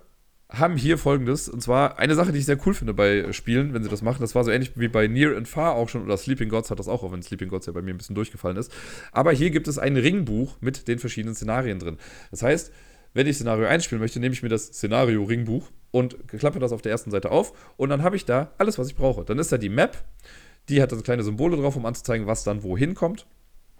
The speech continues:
Und dann spielt man auch auf diesem Ringbuch. Das heißt, man hat für die Spieler- und Spielerinnenfiguren, hab ich kleine Miniaturen, die setze ich dann auf bestimmte Felder.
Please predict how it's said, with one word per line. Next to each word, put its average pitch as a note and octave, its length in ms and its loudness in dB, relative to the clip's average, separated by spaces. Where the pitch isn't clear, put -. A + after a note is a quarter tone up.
Und C#3+ 120 0
dann D3+ 100 0
spielt G#3+ 400 0
man A#2 120 0
auch F#2+ 180 0
auf C#3+ 200 2
diesem B2+ 220 -4
Ringbuch. C3 320 0
Das G#2 140 -6
heißt, C3 220 0
man A2 120 0
hat B2 120 0
für A#2 120 -4
die G2+ 240 -4
Spieler- E3 500 -2
und A2+ 120 -8
Spielerinnenfiguren, B2 800 0
hab - 260 -2
ich A2 200 0
kleine A#2 180 2
Miniaturen, A2 540 0
die B2 120 -2
setze A#2 240 -2
ich G#2 60 -10
dann F#2+ 160 -2
auf F2+ 140 -8
bestimmte F#2 260 -12
Felder. D3+ 320 0